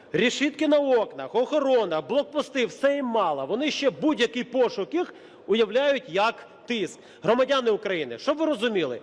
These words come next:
коли влада від вас ховається, а ви її шукаєте, це виявляється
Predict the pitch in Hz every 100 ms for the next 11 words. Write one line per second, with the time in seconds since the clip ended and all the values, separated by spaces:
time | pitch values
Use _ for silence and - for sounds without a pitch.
0 | - - 262 277 247 311 294 233 214 202
1 | 233 - - 247 185 147 151 151 196 202
2 | - - 233 240 277 277 240 - 247 240
3 | 196 175 196 - 302 - - - 247 262
4 | 320 185 208 180 196 220 226 220 214